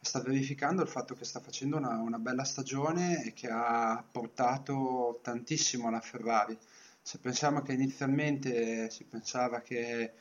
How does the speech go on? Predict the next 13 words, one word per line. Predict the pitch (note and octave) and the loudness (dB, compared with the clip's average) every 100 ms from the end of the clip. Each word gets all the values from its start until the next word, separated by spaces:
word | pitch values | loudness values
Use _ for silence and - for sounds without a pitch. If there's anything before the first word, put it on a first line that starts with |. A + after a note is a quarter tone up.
| - _ | -20 _
dovesse | - A2+ B2 - C3 | -6 -2 -2 -2 -2
essere | C3+ - C#3+ | -2 -4 -4
una | B2 | -4
specie | - C3 - A#2+ | -4 -4 -4 -4
di | A2+ | -2
vittima | B2+ B2+ B2+ B2 | -2 -2 -4 -4
sacrificale, | - C3+ A#2+ - - A#2+ A2+ C#3+ F3 - | -6 -8 -10 -10 -8 -4 -4 -2 -4 -4
invece | G#2+ A2 - C3+ A2 G#2+ G#2+ | -6 -4 -4 -2 -2 -4 -6
sta, | - A2+ A2 G#2+ G#2+ G#2+ - - - | -6 -4 -2 -2 -4 -10 -20 -20 -12
sta | - A2+ | -8 -6
facendo | A#2+ - A#2 A#2+ | -6 -4 -4 -4
davvero | A2 A2 G#2+ | -4 -4 -4
bene. | A2 G2 G2 G#2 | -4 -6 -10 -14